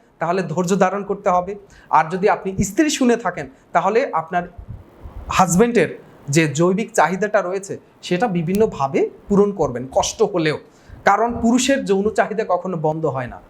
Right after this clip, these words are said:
হ্যাঁ, হয়তো যদি কোনো রোগ না থাকে, রোগ থাকলে দেখা যায় অনেক পুরুষ আমাদের কাছে আসেন লো ডিজায়ার, তার কোনো আগ্রহ নেই, ইচ্ছা আকাঙ্ক্ষা নেই, স্ত্রীর কাছে যাওয়ার কোনো আগ্রহই নেই, সে যৌন চাহিদা তার কোনো প্রয়োজনই নেই। অনেক পুরুষ আসেন, সেটা হচ্ছে অস্বাভাবিক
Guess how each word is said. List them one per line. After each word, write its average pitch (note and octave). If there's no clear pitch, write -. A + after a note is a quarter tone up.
হ্যাঁ, F#4
হয়তো A3+
যদি A3
কোনো D4+
রোগ A3+
না E3+
থাকে, -
রোগ C4
থাকলে E4+
দেখা A#3+
যায় B3
অনেক C4+
পুরুষ B3
আমাদের A3+
কাছে A3
আসেন F#3
লো A#3
ডিজায়ার, D3+
তার A3+
কোনো A#3+
আগ্রহ F#3+
নেই, G#3
ইচ্ছা F#3
আকাঙ্ক্ষা G#3
নেই, D#3
স্ত্রীর G3+
কাছে G#3+
যাওয়ার F#3+
কোনো A3
আগ্রহই G3
নেই, B2+
সে B3+
যৌন G#3+
চাহিদা A3
তার G#3+
কোনো A3
প্রয়োজনই G#3
নেই। D#3
অনেক B3+
পুরুষ B3
আসেন, D3+
সেটা B3+
হচ্ছে C#4+
অস্বাভাবিক C#4